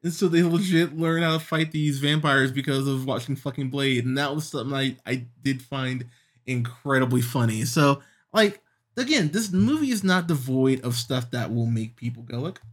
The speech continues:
"Oh, okay, right on." Like, uh, there's a point where one of the gangsters calls, um, calls, uh, Louise, uh, Puerto Rican Harry Potter. And that was something I laughed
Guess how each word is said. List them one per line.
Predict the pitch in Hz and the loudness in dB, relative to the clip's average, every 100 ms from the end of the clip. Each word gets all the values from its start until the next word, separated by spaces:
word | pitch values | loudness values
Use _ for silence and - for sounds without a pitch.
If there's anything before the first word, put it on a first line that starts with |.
| - | -8
"Oh, | 427 392 | -2 -2
okay, | 254 254 247 | 0 -2 -2
right | 285 302 | -4 -2
on." | 302 214 123 120 | -2 -2 0 -2
Like, | 147 147 - _ _ _ | -2 -2 -6 _ _ _
uh, | 143 139 131 123 | -4 0 2 0
there's | 101 160 | 0 0
a | 160 | 0
point | - 170 | 0 0
where | 147 | 2
one | 139 143 | 2 2
of | |
the | 147 | 0
gangsters | 135 131 127 - 120 | -2 -2 -4 -6 -8
calls, | - - 131 123 120 120 120 - _ _ _ - | -8 -8 -4 -2 0 -2 -4 -10 _ _ _ -10
um, | 113 90 71 78 69 55 _ _ _ _ _ _ _ _ _ _ _ | -8 -8 -12 -18 -20 _ _ _ _ _ _ _ _ _ _ _ _
calls, | - 156 131 123 120 117 | -6 -2 0 2 2 0
uh, | 117 107 78 85 | -4 -6 -6 -8
Louise, | 123 135 127 131 123 120 120 - _ - | -2 0 0 2 2 2 0 -6 _ -8
uh, | 110 | -8
Puerto | 113 151 135 | -4 0 2
Rican | 131 127 123 | 2 2 4
Harry | 127 127 | 4 4
Potter. | 120 151 127 113 | 2 4 4 2
And | 113 | 0
that | 131 139 | 2 2
was | 127 | 0
something | 139 107 107 | -4 -6 -6
I | 120 | -2
laughed | 131 120 107 | -2 -2 -4